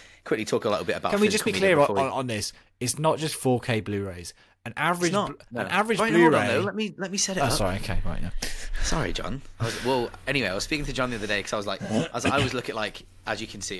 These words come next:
Speaker 1: I do collect Blu-rays, four Ks, whatever. Um, and for many, for many different reasons. Some because they, I've been, I was, ta-, I've been talking about this loads lately with people. Um, most, we're gonna talk about physical media for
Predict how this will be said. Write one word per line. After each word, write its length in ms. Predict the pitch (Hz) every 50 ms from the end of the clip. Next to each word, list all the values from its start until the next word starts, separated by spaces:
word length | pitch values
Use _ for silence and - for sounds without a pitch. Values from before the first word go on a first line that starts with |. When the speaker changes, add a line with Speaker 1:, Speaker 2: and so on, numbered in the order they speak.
| 90 87 85 82 - - - - 92 85 - - - - -
Speaker 1:
I 100 | 117 110
do 160 | - - 95
collect 520 | - - - 107 95 92 - - - - -
Blu-rays, 500 | 98 95 92 90 87 85 87 87 85 -
four 180 | - - 90 82
Ks, 320 | - - 85 87 82 -
whatever. 300 | 85 - 85 82 87 - - - - - - - - - -
Um, 520 | - 104 101 101 98 95 95 95 92 90 82 - - - - _ _ _ - 117 117 120
and 240 | 113 107 104 101 -
for 100 | - 170
many, 180 | 175 151 120 120
for 100 | - 156
many 180 | 156 147 127
different 220 | 98 95 - 98 85
reasons. 440 | 95 92 - 87 85 85 - - -
Some 260 | - - - 110 98
because 520 | 92 95 - - 92 92 90 85 - - - - - -
they, 300 | - 98 95 90 90 - - - - - - - - - - - _ _
I've 100 | - 110
been, 100 | 113 131
I 40 | 120 123
was, 100 | 127 -
ta-, 100 | - 214
I've 80 | 165 156
been 100 | 175 175
talking 200 | - 240 226 240
about 140 | 220 175
this 100 | - 117 -
loads 340 | 107 123 160 180 190 - -
lately 200 | 104 92 80 90
with 160 | 90 87 -
people. 340 | - - 85 - - - - - - - - - - -
Um, 340 | 107 110 110 110 107 104 92 -
most, 300 | 147 180 226 - - - - - - -
we're 140 | 131 160 165
gonna 140 | 202 190 170
talk 180 | - - 180 160
about 200 | 160 156 127 -
physical 260 | - 143 117 - 135
media 240 | 120 113 110 110 104
for 240 | - - 101 92